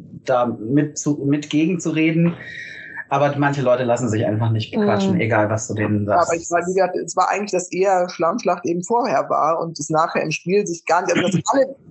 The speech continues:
Speaker 3: wer weiß, was gedacht haben, äh, was da passiert oder wie das sich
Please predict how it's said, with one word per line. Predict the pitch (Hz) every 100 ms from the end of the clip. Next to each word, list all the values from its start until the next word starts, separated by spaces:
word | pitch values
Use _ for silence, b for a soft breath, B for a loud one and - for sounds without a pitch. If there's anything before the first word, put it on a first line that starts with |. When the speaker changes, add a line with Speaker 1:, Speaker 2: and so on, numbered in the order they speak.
| -
Speaker 3:
wer | 185 196
weiß, | 190 220 190
was | 214 214
gedacht | - 190 240 - -
haben, | 170 175 220 - B B B _ -
äh, | 170
was | 175 - 190
da | 175
passiert | - 170 208 302 240 -
oder | 170 160 156
wie | 170
das | - -
sich | 175